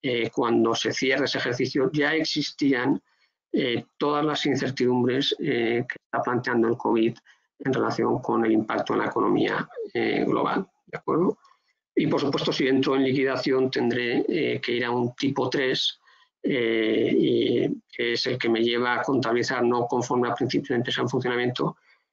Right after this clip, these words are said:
sino conforme a la resolución del icac de dieciocho de octubre de dos mil trece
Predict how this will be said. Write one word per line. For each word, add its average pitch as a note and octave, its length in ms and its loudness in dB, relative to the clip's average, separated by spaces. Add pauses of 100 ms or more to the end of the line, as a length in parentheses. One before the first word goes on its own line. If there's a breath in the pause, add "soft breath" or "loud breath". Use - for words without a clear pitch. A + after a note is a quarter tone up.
(140)
sino C3+ 220 2
conforme B2 360 0
a - 20 0
la B2 80 0
resolución B2 400 2
del A#2 100 2
icac A2+ 300 0
de B2+ 160 0
dieciocho A2+ 460 0
de A2+ 60 0
octubre A#2+ 300 0
de A2+ 80 2
dos G#2+ 180 0
mil D3+ 200 2
trece - 260 -6